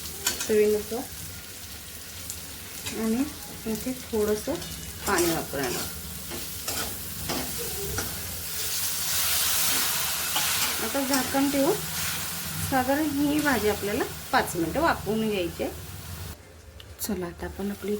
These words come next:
गवार पाहूया, मस्त अशी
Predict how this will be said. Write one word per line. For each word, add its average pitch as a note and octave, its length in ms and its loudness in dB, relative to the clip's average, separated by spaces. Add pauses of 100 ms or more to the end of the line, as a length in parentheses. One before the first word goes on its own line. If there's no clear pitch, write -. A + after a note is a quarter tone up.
गवार F#3 320 0
पाहूया, G3 420 -4 (1200)
मस्त G#3 340 -2
अशी G#3+ 280 -2